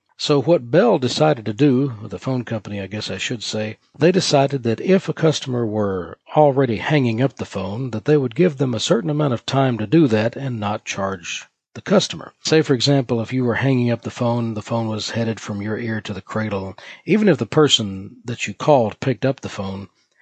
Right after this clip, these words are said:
you would already be hanging up. So I think they just decided to give you that couple of seconds. It was usually about two and a half seconds or so, or maybe two and a third is what one person told me.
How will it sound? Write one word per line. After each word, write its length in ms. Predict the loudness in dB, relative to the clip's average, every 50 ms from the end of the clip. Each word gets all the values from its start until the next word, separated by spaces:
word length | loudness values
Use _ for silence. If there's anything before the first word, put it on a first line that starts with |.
| -20 -20 -20 -20 -20 _ -2
you 180 | 2 4 4
would 180 | 6 6 6 6
already 360 | 6 6 6 4 2 -2 -2
be 140 | -2 -4 -4
hanging 440 | -2 -2 -2 -2 -2 -4 -4 -4 -6
up. 240 | -6 -8 -10 -10 -8
So 220 | -6 -2 0 0
I 100 | 0 2
think 300 | 2 2 2 2 0 0
they 160 | 0 2 2
just 200 | 2 0 -2 -2
decided 380 | -4 -2 0 2 2 2 2 -2
to 80 | -4
give 220 | 0 2 2 2 4
you 80 | 2
that 340 | 2 0 0 -2 -4 -8 -6
couple 300 | -2 -2 -2 0 -2 -6
of 80 | -4 -2
seconds. 360 | 0 0 0 -2 -2 -2 2
It 60 | 4
was 160 | 4 4 2 -2 _
usually 340 | -2 0 2 2 4 4 2
about 280 | 2 0 -2 -4 -2 -2
two 160 | 0 0 0
and 80 | 0 -2
a 60 | -4
half 240 | -4 -4 -6 -4 -4
seconds 520 | -4 -2 0 0 -2 -2 -4 -6 -4 -4
or 100 | -4 -2
so, 340 | -2 -2 -2 -2 -4 -6 -8 -12 _ -20 -20 -20 -20 -20 _ -6
or 160 | -4 -4 -2
maybe 300 | 0 0 0 2 0 0
two 220 | 2 4 4 4
and 100 | 4 2
a 40 | 0
third 300 | 2 2 2 2 2 0
is 160 | -2 -4 -4
what 200 | -4 -4 -4 -4
one 180 | -4 -4 -4 -4
person 440 | -6 -4 -2 0 0 -2 -2 -4 -2
told 300 | -2 -2 -2 -2 -4 -6
me. 160 | -8 -8